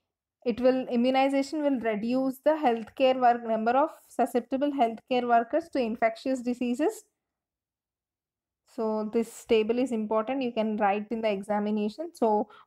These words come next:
what are the, uh, vaccines used here? Mm, what we have to take, that is hepatitis B, H P V recombinant vaccine,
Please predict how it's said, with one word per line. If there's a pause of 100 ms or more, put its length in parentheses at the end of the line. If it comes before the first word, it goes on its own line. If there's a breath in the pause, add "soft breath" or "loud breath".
what
are
the, (140)
uh,
vaccines
used
here? (340)
Mm, (140)
what
we
have
to
take,
that
is
hepatitis
B,
H
P
V (200)
recombinant
vaccine,